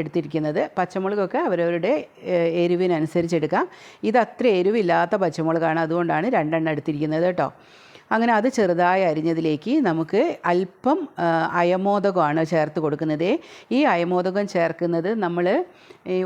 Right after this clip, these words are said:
ഉരുളക്കിഴങ്ങായാലും നമ്മുടെ വയറിന് അസിഡിറ്റി വരുന്ന കാര്യങ്ങൾക്കൊക്കെ നല്ലതാണ് കേട്ടോ. ഈ അയമോദകം വെള്ളം തിളപ്പിച്ച് കുടിക്കുന്നതും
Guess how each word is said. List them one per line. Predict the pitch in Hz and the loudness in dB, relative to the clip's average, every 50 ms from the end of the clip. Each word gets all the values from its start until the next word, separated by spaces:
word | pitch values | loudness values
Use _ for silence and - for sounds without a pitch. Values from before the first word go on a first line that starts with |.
| 190 | -2
ഉരുളക്കിഴങ്ങായാലും | 190 185 185 185 175 180 190 180 180 180 180 175 170 170 170 190 202 | -2 0 0 0 0 0 0 0 2 2 2 2 2 2 2 0 0
നമ്മുടെ | 196 196 202 214 214 208 | -2 0 0 2 2 4
വയറിന് | 202 208 214 214 233 226 214 | 4 4 2 2 2 0 0
അസിഡിറ്റി | 196 - 220 196 226 220 247 247 226 | 0 -2 -4 -4 -2 0 0 2 2
വരുന്ന | 208 185 190 196 202 - | 2 2 0 -2 0 0
കാര്യങ്ങൾക്കൊക്കെ | 196 180 170 175 175 185 185 185 185 - 185 165 - 202 247 254 208 | 0 2 2 2 0 0 0 -2 0 -2 -4 -2 0 0 0 2 2
നല്ലതാണ് | 165 156 156 165 175 190 180 170 156 156 160 | 2 2 2 2 0 2 2 2 0 0 0
കേട്ടോ. | 160 156 180 165 156 160 | -2 -2 -2 -2 0 0
ഈ | 165 160 | 0 0
അയമോദകം | 156 160 156 160 160 160 156 160 160 170 175 170 | 0 0 0 0 -2 -2 0 -2 -2 0 0 0
വെള്ളം | 160 156 160 160 165 | 0 0 0 0 0
തിളപ്പിച്ച് | 165 160 156 170 160 - 165 | -2 -2 -2 -4 -8 -6 -6
കുടിക്കുന്നതും | 165 - - 156 165 160 160 165 165 196 | -4 -4 -4 -4 -2 -2 -2 0 0 -2